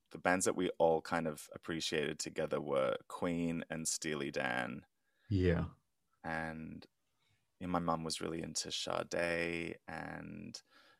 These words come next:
Speaker 1: Michael Jackson and Stevie Wonder and all that kind of stuff, so.
Speaker 2: Your house must have had, like, the best music collection. Like, was there, like, music always on in the background, like, growing up?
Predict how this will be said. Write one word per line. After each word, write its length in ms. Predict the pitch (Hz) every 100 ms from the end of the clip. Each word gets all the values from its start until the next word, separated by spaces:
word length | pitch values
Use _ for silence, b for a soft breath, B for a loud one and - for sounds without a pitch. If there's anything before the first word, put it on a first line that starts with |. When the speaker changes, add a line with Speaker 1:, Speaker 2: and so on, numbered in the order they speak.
| _ _
Speaker 1:
Michael 260 | 90 82 80
Jackson 420 | 87 82 - 90
and 100 | 87
Stevie 340 | - 87 82 87
Wonder 240 | 50 85
and 120 | -
all 100 | -
that 100 | -
kind 120 | - 78
of 60 |
stuff, 260 | - - -
so. 320 | - - 95 - _ -
Speaker 2:
Your 460 | 123 139 185 202 190
house 640 | - - 165 92 87 - 101
must 300 | 110 107 -
have 100 | -
had, 340 | 123 117 110
like, 200 | 87 -
the 80 | 92
best 720 | 85 - 117 117 110 - - b b b -
music 480 | 110 123 120 101 -
collection. 640 | - 78 - - - 87 b b b b b -
Like, 200 | 208 208 127
was 180 | 135 143
there, 100 | 139
like, 240 | 143 143
music 440 | 143 147 131 - 131
always 420 | 131 123 113 113
on 240 | 120 123
in 80 | 113
the 80 | 110
background, 520 | 120 110 101 87 87
like, 260 | 87 71 -
growing 340 | 104 101 104
up? 300 | 110 - -